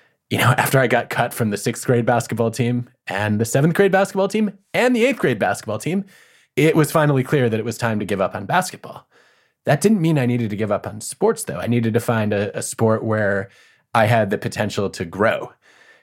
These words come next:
And I found one in diving, even though <laughs> I didn't have the physical attributes you normally look for in a diver. I had enough basic drive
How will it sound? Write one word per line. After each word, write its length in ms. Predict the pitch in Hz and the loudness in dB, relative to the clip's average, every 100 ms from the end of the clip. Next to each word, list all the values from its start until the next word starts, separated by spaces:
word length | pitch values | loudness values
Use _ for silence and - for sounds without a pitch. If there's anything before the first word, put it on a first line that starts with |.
| _ - | _ -2
And 540 | 107 95 95 92 - - - | 2 2 0 -4 -10 -12 -6
I 40 | |
found 280 | - 143 180 | 0 0 2
one 140 | 76 - | -2 -4
in 120 | 95 | 0
diving, 400 | 131 160 - 135 _ _ - | 0 0 -4 -16 _ _ -2
even 260 | 160 185 120 | 2 4 2
though 300 | 104 110 - - | 0 -2 -4 -10
<laughs> 120 | - | -6
I 60 | 135 | -6
didn't 360 | - 147 131 | -2 -2 -2
have 280 | - 131 120 | 0 0 2
the 80 | 113 | 0
physical 340 | 120 127 113 | 0 0 0
attributes 520 | 113 151 127 107 104 123 | 2 2 0 -2 -4 -2
you 60 | |
normally 400 | 113 120 120 110 | 2 2 2 0
look 200 | 107 110 | -2 -4
for 200 | - 107 | -4 -6
in 80 | 98 | -4
a 40 | |
diver. 460 | 98 151 151 - - - - - _ | -2 0 0 -6 -14 -16 -20 -20 _
I 80 | - | -2
had 140 | 110 120 | 2 2
enough 720 | 98 101 123 123 - - - _ - | 2 0 2 0 -2 -10 -20 _ -2
basic 760 | 110 139 - 90 - - - | 2 2 -2 -6 -6 -10 -8
drive 640 | - 123 131 71 71 - | 0 4 2 0 -6 -10